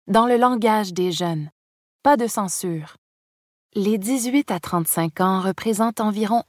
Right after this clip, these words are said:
un tiers de l'électorat. Alors, allez voter en masse, et les politiques seront bien obligés de tenir compte de vos aspirations.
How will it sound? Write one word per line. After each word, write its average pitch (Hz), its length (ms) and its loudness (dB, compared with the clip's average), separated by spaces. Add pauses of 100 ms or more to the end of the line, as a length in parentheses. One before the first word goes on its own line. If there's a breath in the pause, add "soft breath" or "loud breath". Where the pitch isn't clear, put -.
un 262 200 0
tiers 202 520 0
de 175 120 -2
l'électorat. 160 760 -2 (640)
Alors, 175 400 2 (240)
allez 247 400 2
voter 208 640 0
en 190 160 0
masse, 170 500 0 (400 soft breath)
et 220 120 4
les 247 120 0
politiques 294 560 0
seront 247 320 -2
bien 254 320 2
obligés 262 480 2
de 196 120 2
tenir 302 420 2
compte 247 360 0
de 185 140 -4
vos 180 240 -2
aspirations. 160 800 -2